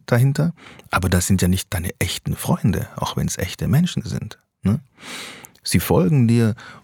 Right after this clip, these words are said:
weil du, keine Ahnung, witzig bist,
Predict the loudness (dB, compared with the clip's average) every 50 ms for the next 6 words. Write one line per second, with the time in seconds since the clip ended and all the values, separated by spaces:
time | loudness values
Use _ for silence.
0 | _ -6 -2 0 0 2 2 0 0 0 -2 -2 -4 -6 -8 -10 -12 -14 -14 _
1 | -8 -6 -6 -4 -2 0 0 0 0 0 0 -2 -2 -4 -2 -4 -6 -6 -6 -4
2 | -4 -4 -4 -4 -6 -8 -10 -12 -14 -16